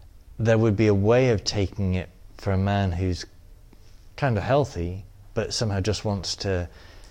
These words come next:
intensify and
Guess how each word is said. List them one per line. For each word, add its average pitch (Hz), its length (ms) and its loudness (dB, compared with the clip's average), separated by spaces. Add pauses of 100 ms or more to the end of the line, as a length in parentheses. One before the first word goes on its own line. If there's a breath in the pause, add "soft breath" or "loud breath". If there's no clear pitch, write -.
(360 loud breath)
intensify 95 1400 0 (100)
and 87 760 -4